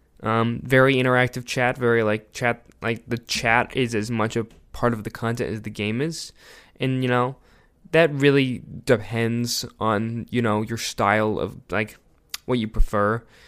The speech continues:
'Cause some people do just wanna watch down and just watch, like,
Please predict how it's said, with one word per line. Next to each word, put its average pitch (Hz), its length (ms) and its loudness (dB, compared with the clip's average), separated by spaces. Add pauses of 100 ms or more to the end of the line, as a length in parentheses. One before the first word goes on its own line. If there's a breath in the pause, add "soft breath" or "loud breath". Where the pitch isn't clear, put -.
(120)
'Cause 135 160 -2
some 170 180 2
people 170 280 -4
do 117 280 2
just 104 200 -6
wanna 113 180 -2
watch 107 360 0
down 104 280 0
and 101 100 -4
just 107 180 -6
watch, 98 260 -2 (120)
like, 95 320 -4